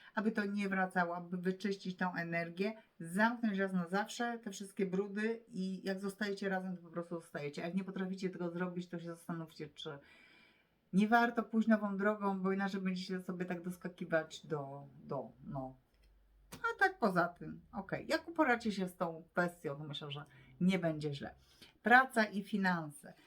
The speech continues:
E, no właśnie wyjazdy, jakieś wyjazdy, także możecie wyjeżdżać za granicę za pracą i to całkiem fajną, zarobkową. E, jakby ch-, chcecie sobie poprawić tutaj ten budżet i taka, taka możliwość będzie, ktoś wam może taką pracę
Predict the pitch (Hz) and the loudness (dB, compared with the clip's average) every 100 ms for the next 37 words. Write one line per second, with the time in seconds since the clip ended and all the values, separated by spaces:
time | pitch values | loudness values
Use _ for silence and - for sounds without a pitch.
0 | - - 185 202 247 392 403 339 262 233 | -20 -6 0 0 2 2 2 2 4 8
1 | 247 226 160 160 170 139 143 254 349 320 | 6 4 -2 -4 -4 -10 -4 0 2 2
2 | 262 202 214 214 214 226 226 208 220 226 | 2 0 2 2 2 0 0 2 2 2
3 | 220 247 247 269 311 - 233 208 196 - | 2 2 4 2 0 -6 -2 -2 -2 -2
4 | - 262 302 254 202 190 190 226 226 247 | 4 6 4 -2 -4 -6 -2 0 0 -2
5 | 196 214 240 226 196 190 185 180 - 180 | -2 0 0 0 -2 0 0 -4 -2 -4
6 | 151 147 165 240 - - - - - 165 | -2 -8 -10 -12 -14 -20 -20 -20 -4 4
7 | 180 175 175 170 190 196 196 - - _ | 6 6 4 2 2 2 -2 -6 -20 _
8 | - 208 214 240 226 220 214 214 214 214 | -4 -2 -2 -2 0 2 2 0 2 4
9 | 196 202 190 190 196 185 185 180 165 165 | 4 0 -2 2 2 2 0 0 -2 -8
10 | 143 160 202 226 202 202 196 190 - 196 | -2 -2 -2 -2 -2 0 -2 -2 -4 0
11 | 202 190 185 196 180 175 220 202 175 185 | 0 0 0 2 2 2 0 0 -2 -2
12 | 180 180 180 175 180 165 170 170 170 165 | 0 2 2 0 -2 -6 -6 -6 -4 -4